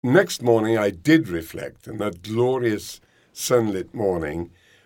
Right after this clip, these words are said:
when Tony and Cherie appeared on the steps of Downing Street, I fleetingly, uh, had a spasm of, Damn, why couldn't that have been myself and Glenys. But, I mean, it lasted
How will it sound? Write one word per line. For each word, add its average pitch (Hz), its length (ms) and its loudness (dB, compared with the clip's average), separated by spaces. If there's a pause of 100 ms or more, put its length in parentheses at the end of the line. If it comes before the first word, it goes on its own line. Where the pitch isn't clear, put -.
(180)
when 107 300 0
Tony 131 360 0
and 107 160 -2
Cherie 98 320 -6
appeared 92 420 -4
on 92 220 -4
the 90 80 -10
steps - 380 -6
of 85 120 -12
Downing 92 340 -6
Street, 110 340 -8 (560)
I 127 140 4
fleetingly, 117 920 -6 (680)
uh, 123 260 -8
had 127 240 0
a 117 60 0
spasm 110 600 0
of, 104 320 -8
Damn, 110 540 -2 (240)
why 113 260 4
couldn't 104 320 -8
that 101 180 -2
have 90 140 -12
been 98 360 -8 (340)
myself 110 480 -4
and 92 180 -8
Glenys. 98 380 -4 (400)
But, 127 260 2
I 127 100 0
mean, 123 360 -2 (460)
it 113 120 -4
lasted 113 640 -2